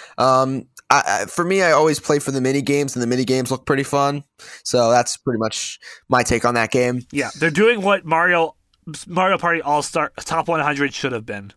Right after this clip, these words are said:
Speaker 2: Uh, a game where you have some classic boards and a, basically a best of collection of mini games.
Speaker 1: I never really had a gripe with the old Mario Party. I, I feel like everyone was really, really harsh on, like,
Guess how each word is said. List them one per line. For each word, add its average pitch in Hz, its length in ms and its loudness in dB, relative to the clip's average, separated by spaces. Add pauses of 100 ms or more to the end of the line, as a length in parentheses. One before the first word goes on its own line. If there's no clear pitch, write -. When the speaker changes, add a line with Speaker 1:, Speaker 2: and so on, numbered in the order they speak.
(420)
Speaker 2:
Uh, 123 260 -4
a 143 80 -2
game 147 200 0
where 147 80 0
you 143 80 0
have 147 180 0
some 151 120 -8
classic 165 380 0
boards 147 540 -2 (300)
and 127 320 -2 (280)
a, - 40 -8
basically 160 400 -2
a 143 60 0
best 143 320 -2
of 143 160 -4
collection 131 380 -4
of 117 80 -14
mini 107 200 -12
games. 107 480 -14 (380)
Speaker 1:
I 156 80 0
never 202 260 2
really 170 240 2
had 156 180 0
a 160 60 0
gripe 143 320 0
with 147 120 -6
the 147 100 2
old 147 260 2
Mario 156 260 0
Party. 160 400 2
I, 123 200 -2 (120)
I 90 320 -2
feel 143 200 -4
like 135 120 -2
everyone 127 280 -2
was 113 160 -8
really, 117 280 -2
really 117 220 -2
harsh 113 420 -4
on, 113 120 -6
like, 113 340 -6